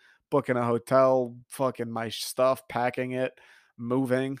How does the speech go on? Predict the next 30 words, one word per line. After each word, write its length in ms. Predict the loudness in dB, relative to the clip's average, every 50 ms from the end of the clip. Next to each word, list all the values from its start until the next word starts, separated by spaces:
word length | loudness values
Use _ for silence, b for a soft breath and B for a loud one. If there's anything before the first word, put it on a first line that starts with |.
| _ -8
like, 200 | -8 -8 -8 -12
flying 460 | -16 -8 -2 0 2 2 2 2 0
on 160 | 0 -2 -2
planes. 420 | -2 -2 -2 0 0 -2 -2 -4 -4 0
It's 220 | 0 0 0 0 -8 -12 -6
ass, 400 | -4 -4 -4 -4 -6 -10 -16 -16
dude. 300 | -14 -16 -16 -16 -20 -20 b b b b b b b
It's 180 | -4 -4 -2 -2
ass. 320 | -2 -2 -2 -2 -4 -4
You 120 | -4 -4 -4
thought 280 | 0 2 4 4 4
moving 300 | 2 0 -2 0 -2 -2
to 80 | -4 -4
college 440 | -4 -2 -2 0 2 2 2 0 0
was 160 | -2 -2 -2
annoying? 380 | -2 -2 0 0 0 0 -2 -2
You 140 | -4 -4
thought 260 | 0 4 4 4 4 2
moving 380 | 0 0 2 2 2 0 0
from 180 | -4 -6 -4 -4
your 120 | -4 -6
parents' 340 | -4 -4 -4 -4 -4 -4 -2
house 240 | -2 -2 -2 -2 -4
to 100 | -10 -4
Royal 340 | 0 2 2 4 4 2 2
Oak 200 | 0 -2 -2 -4
or 60 | -6
Detroit 360 | -6 -6 -2 0 0 0 0
was 120 | -2 -6
annoying? 260 | -4 -4 -4 -4 -4